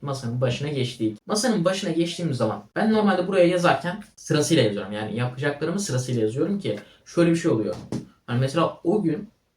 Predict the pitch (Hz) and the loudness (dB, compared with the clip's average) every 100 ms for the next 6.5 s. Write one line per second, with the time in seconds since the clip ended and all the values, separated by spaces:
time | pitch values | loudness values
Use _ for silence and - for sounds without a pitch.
0 | _ - 120 104 170 180 - - 147 185 | _ -8 -4 0 0 2 0 -2 -6 -6
1 | 202 170 165 127 - 151 139 175 170 - | -4 0 2 0 -2 -6 -4 -4 -4 -2
2 | 143 110 104 - - 151 208 - 156 202 | 0 0 0 -6 -6 -2 0 0 0 2
3 | 165 139 170 143 107 101 127 104 - _ | 2 2 2 2 0 -4 -8 -10 -12 _
4 | _ - - 151 202 - 165 160 - 101 | _ -8 0 2 0 -2 -2 -2 -4 -12
5 | - _ _ - 180 202 - 160 147 - | -16 _ _ -6 -2 0 4 4 4 0
6 | - - 107 220 | -8 -4 -4 -4